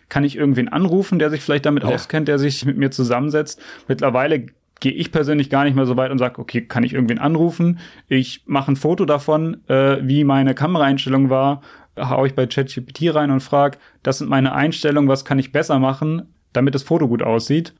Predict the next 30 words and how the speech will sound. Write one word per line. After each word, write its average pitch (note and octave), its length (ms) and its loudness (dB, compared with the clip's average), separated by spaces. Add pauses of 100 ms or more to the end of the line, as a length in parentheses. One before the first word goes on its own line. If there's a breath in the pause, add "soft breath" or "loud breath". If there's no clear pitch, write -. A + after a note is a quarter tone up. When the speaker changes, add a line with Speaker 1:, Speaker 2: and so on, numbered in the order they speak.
(120)
Speaker 1:
Und, B2 500 2
äh, B2 380 -2 (340)
ich C#3+ 80 -10
glaub, C3+ 160 0
das C#3 140 0
ist, C3+ 100 -6
glaub C3+ 160 2
ich, B2+ 100 -2
ein, C3 240 2 (280 loud breath)
ein C3 140 2
sehr B2+ 460 0 (360)
eingängiges D3+ 680 0
Beispiel, C3+ 460 0
wie C3+ 80 2
sich B2 180 -4
Lernen C3 340 2
auch B2+ 140 -2
verändert. D3 480 0
Also, G2+ 180 -2
dass G#2+ 200 -4
wir A#2 220 0 (380 loud breath)
versuchen, D3 440 0
irgendwie C#3 260 0
auch C3 220 0
immer C3 300 2
einen, A#2+ 340 0
einen B2+ 100 0
Shortcut C#3+ 520 -2
zu C#3 100 -4
finden. C#3+ 560 -2